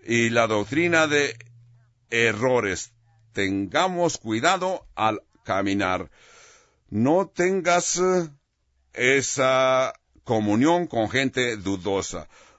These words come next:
Yo, es posible, de otra manera,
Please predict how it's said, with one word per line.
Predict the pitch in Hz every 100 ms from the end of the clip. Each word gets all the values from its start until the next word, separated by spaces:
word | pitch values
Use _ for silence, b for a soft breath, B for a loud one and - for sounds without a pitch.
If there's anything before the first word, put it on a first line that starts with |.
| b
Yo, | 98 131 139 _ _ _ _ _ _ _ -
es | 147 175
posible, | 170 160 226 247 156
de |
otra | 170 151
manera, | 131 143 143 131 120